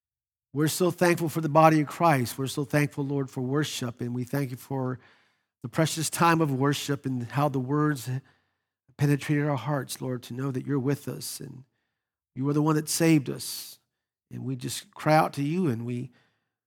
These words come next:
we serve an audience of one. We thank you for that time of worship, Lord. And Father, I pray this morning, Lord, that you would, Lord, just speak to us. I pray, Lord, a special prayer for the, the Allen family, Lord, that your hand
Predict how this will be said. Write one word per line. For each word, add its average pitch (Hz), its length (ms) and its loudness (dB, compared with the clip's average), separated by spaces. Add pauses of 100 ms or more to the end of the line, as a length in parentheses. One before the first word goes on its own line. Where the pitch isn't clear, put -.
(300)
we 120 120 -6
serve 156 220 0
an 160 80 4
audience 151 360 4
of 151 120 0
one. 120 200 -4
We 123 120 -4
thank 143 340 -4
you 127 60 -10
for 131 220 -12
that 123 280 -8
time 139 260 -4
of 120 80 -8
worship, 120 440 -8
Lord. 123 300 -6
And 127 200 -10 (600)
Father, 147 180 4
I 147 120 8
pray 151 320 4
this 135 240 0
morning, 151 280 0
Lord, 143 220 0
that 135 120 0
you 135 240 -4
would, 131 280 -4 (560)
Lord, 147 240 -8
just - 460 -6
speak 160 280 -2
to 175 200 -2
us. 147 160 0
I 135 80 -2
pray, 151 220 -2
Lord, 147 280 -2
a 135 40 -4
special 139 360 -8
prayer 143 280 -4
for 131 160 -10
the, 131 240 -4 (640)
the 160 100 -10
Allen 147 380 2
family, 139 400 0
Lord, 135 300 -4
that 131 140 -6
your 127 160 -6
hand 135 400 -2